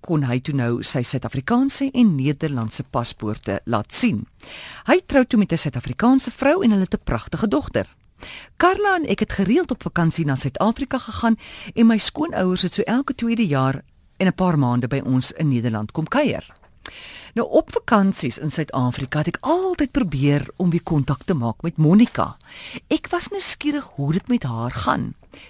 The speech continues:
Helaas was daar geen spoor van Monica nie. In die begin van tweeduisend en vyf is my vrou Carla totaal onverwags oorlede. Jong, dit was 'n moeilike tyd. Ek was nog nie eers sestig nie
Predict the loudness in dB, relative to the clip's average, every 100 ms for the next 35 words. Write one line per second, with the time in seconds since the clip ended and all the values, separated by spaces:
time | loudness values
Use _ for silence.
0 | -6 0 4 6 6 4 0 -4 -6 -4
1 | -6 -4 -4 -4 -4 -2 0 0 0 0
2 | 0 2 2 2 0 -2 -2 -8 _ _
3 | -20 _ -20 -20 -18 -16 -14 -4 -2 2
4 | 0 -2 -4 -6 -2 2 2 0 -2 -4
5 | -2 -2 -2 -4 0 0 0 -2 -2 2
6 | 2 2 -2 -4 -10 _ 4 4 0 -4
7 | _ 4 4 4 0 -2 0 0 -2 -4
8 | -2 0 -2 -2 -4 -8 -20 -20 -20 -4
9 | 6 8 8 2 -2 0 0 0 -2 -4
10 | -4 -6 -8 -20 -20 -10 -2 0 0 -2
11 | 0 -2 0 0 0 0 -2 2 0